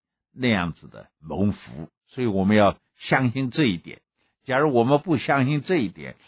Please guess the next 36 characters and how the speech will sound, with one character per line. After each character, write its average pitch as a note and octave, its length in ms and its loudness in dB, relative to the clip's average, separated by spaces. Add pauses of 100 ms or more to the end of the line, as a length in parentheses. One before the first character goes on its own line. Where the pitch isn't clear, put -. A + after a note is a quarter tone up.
(120)
我 F2 160 -2
们 G2+ 120 4
就 G#2 160 6
会 F#2+ 180 2
对 F#2 200 0
神 F2+ 540 2 (320)
有 - 140 -12
一 D#2+ 40 -6
个 F#2 120 0
错 - 340 2
误 G#2 240 0
的 - 220 -12
看 F2 320 -6
法， - 400 -14
错 - 240 2
误 F2+ 240 6
的 B1 200 -2 (300)
一 G2+ 140 -4
种 D#2 260 0
评 D2+ 300 -16
论。 G2+ 280 2 (760)
那 B2+ 80 -8
么 A#2+ 100 0
他 - 200 -2
的 G#3+ 120 6
目 B3 300 4
的， D2+ 340 -6 (340)
让 C#3+ 520 4
犹 B2 240 6
大 C3 460 2 (140)
承 B2+ 400 2
受 D3 260 4 (100)
这 A#3+ 160 0
样 D#3 220 4
子 F2 160 -2
的 - 200 -12